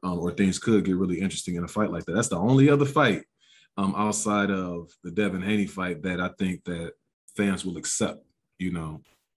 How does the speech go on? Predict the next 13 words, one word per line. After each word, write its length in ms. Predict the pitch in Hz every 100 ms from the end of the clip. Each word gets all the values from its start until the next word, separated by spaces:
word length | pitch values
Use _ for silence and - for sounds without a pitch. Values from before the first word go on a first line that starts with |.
| -
Now, 180 | 98 90
the 80 |
Australians 560 | 87 - 123 180 123 98
may 100 | 104
not 180 | 98 104
care, 280 | 175 - -
<laughs> 140 | -
you 160 | 107 113
know 100 | 113
what 40 |
I 80 | 117
mean? 200 | 120 113
Like, 180 | 95